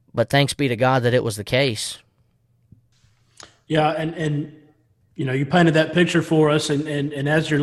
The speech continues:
Speaker 2: listening to that, just picturing in your mind how at any moment, like you said, Jesus could have, "I'm not doing this." You know, and, and a lot of history tells us that a lot of people would have died during that scourging.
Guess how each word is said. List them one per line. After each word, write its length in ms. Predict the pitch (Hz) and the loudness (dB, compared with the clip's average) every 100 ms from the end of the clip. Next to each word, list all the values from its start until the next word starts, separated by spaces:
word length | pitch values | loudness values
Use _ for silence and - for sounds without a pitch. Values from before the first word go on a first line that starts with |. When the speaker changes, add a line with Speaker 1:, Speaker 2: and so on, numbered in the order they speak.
| 165 | 4
Speaker 2:
listening 320 | 175 156 139 | 2 0 -2
to 80 | 135 | -2
that, 560 | 135 147 143 - - - - _ _ _ | 0 2 0 -4 -14 -20 -20 _ _ _
just 200 | 196 214 | 0 4
picturing 340 | 214 214 185 165 | 4 4 4 4
in 80 | 156 | 4
your 140 | 147 | 2
mind 380 | 151 151 143 127 | 2 0 0 -2
how 420 | 151 139 127 127 - - | -2 -2 -4 -8 -8 -2
at 120 | 170 | 2
any 180 | 233 214 | 4 4
moment, 360 | 175 160 143 | 4 2 0
like 160 | 160 156 | -2 -4
you 60 | |
said, 260 | 127 127 123 | -8 -8 -6
Jesus 320 | 143 139 139 | -4 -4 -6
could 160 | - 143 | -4 -4
have, 160 | 123 - - _ _ _ _ _ 214 | -6 -12 -20 _ _ _ _ _ -4
"I'm 140 | 247 | 2
not 140 | 190 147 | 2 2
doing 200 | 135 113 | 0 -2
this." 460 | 101 - - - _ _ _ _ - | -10 -14 -18 -20 _ _ _ _ -16
You 240 | 175 160 | -8 -4
know, 160 | 143 135 | -2 0
and, 240 | 143 147 | -2 -2
and 140 | 165 160 | 0 2
a 40 | |
lot 200 | 160 226 | 4 6
of 100 | 226 - - - - | 4 -2 -12 -6 0
history 320 | 233 214 156 | 2 2 2
tells 300 | 175 214 180 | 2 2 2
us 100 | 170 | 0
that 100 | 156 | -2
a 80 | 143 170 | 0 0
lot 80 | |
of 120 | 254 175 | 0 -2
people 240 | 165 160 | -2 0
would 100 | 151 | -2
have 120 | 139 | -4
died 340 | 120 170 233 165 | -4 -2 0 0
during 200 | 143 131 | -2 -4
that 140 | 123 | -6
scourging. 480 | - 139 156 - | -6 -4 -4 -6